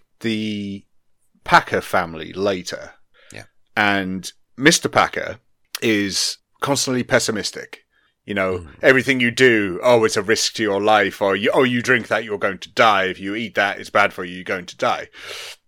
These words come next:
Speaker 1: That's a sort of moral pessimism. But when it comes to Philip's wife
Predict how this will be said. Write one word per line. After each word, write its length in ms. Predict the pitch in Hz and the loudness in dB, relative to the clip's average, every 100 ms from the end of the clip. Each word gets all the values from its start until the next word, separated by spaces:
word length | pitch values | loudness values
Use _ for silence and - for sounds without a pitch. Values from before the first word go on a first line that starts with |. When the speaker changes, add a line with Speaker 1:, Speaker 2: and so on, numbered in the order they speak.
| _ | _
Speaker 1:
That's 280 | 107 139 - | 4 4 4
a 40 | |
sort 200 | 143 165 | 0 2
of 160 | 151 - _ _ _ _ _ - | 2 0 _ _ _ _ _ -8
moral 680 | 127 135 139 127 120 104 - _ _ | 2 8 10 10 4 0 -6 _ _
pessimism. 840 | - 139 - 104 92 - 85 87 _ - - - | -2 0 0 -6 -8 -12 -14 -18 _ -20 -20 -4
But 240 | 113 - | -2 -2
when 240 | 131 139 135 | 2 4 4
it 140 | 123 | 2
comes 420 | - 127 113 - | 0 0 -2 -6
to 480 | - 113 110 107 101 - _ _ _ _ | -2 -2 -2 -4 -10 -16 _ _ _ _
Philip's 380 | - 123 104 - | -2 -2 -2 4
wife 680 | 160 95 87 - - - | 4 4 -2 -14 -18 -20